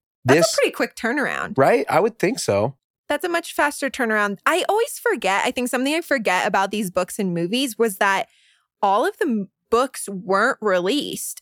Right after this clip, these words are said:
Speaker 1: until after the movies had started being made. Like, they were
Speaker 2: That's
Speaker 1: being
Speaker 2: true.
Speaker 1: published and then released concurrently.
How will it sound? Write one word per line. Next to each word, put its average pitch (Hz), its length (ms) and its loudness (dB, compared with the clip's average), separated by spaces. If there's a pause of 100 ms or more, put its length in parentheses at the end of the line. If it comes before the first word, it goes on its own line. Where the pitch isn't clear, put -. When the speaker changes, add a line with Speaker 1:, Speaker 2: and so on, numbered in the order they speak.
(100)
Speaker 1:
until 202 800 2 (280)
after 160 720 -2
the 214 80 -4
movies 220 440 0
had 185 180 -2
started 196 680 -2 (140)
being 190 300 -2
made. 175 340 -2
Like, 220 180 0
they 247 120 2
were 254 120 4
Speaker 2:
That's 196 120 -2
Speaker 1:
being 233 240 2
Speaker 2:
true. - 260 2 (320)
Speaker 1:
published 240 640 0
and 202 160 0
then 196 140 0
released 208 640 -2 (100)
concurrently. 202 920 -2